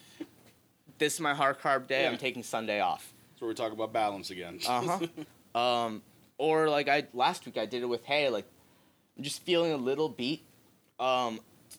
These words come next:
Speaker 1: today, I'm just gonna move one of the, like, higher carb days to today,
Speaker 2: Mm-hmm.
Speaker 1: get in some more food, go to bed an hour earlier, woke up the next day feeling on top of the world."
Speaker 2: Yeah.
Speaker 1: There's a long ways of, of skill development from what I'm talking about, I'm learning to do,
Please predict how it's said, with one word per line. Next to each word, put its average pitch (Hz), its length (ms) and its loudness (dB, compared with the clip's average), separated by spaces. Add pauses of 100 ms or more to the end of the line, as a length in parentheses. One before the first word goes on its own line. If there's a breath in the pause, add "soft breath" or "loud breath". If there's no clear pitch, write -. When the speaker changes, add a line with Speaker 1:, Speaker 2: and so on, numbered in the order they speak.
(120)
Speaker 1:
today, 139 680 0
I'm 127 140 -4
just - 180 -8
gonna 135 140 -6
move 113 360 -6
one 120 160 -4
of 120 120 -6 (200)
the, 123 100 -2
like, 113 180 -2
higher 120 460 -2 (480)
carb 147 200 -2
days 147 220 -2
to - 100 -12
today, 127 540 0
Speaker 2:
Mm-hmm. 104 240 -12
Speaker 1:
get 120 160 2
in 127 100 -2
some 135 160 -6
more 127 200 0
food, 147 420 -2
go 123 140 0
to 113 80 -4
bed 110 220 0
an 120 100 -4
hour 127 240 0
earlier, 160 340 0
woke 131 240 -2
up 151 100 -4
the 151 60 -6
next 147 220 -2
day 165 120 -2
feeling 143 240 -6
on 135 160 -2 (160)
top 160 220 -2
of 170 60 -4
the 147 60 -2
world." 123 260 -2
Speaker 2:
Yeah. 110 140 -2 (1800 loud breath)
Speaker 1:
There's 196 200 2
a 160 60 4
long 190 600 2
ways 123 400 2
of, 123 280 -4
of 120 140 -2
skill 135 340 -2
development 101 400 -4
from 110 180 -6
what 101 140 0
I'm 123 180 2
talking 107 360 -4
about, 92 180 0
I'm 113 240 -2
learning 147 300 -2
to 160 140 0
do, 151 60 0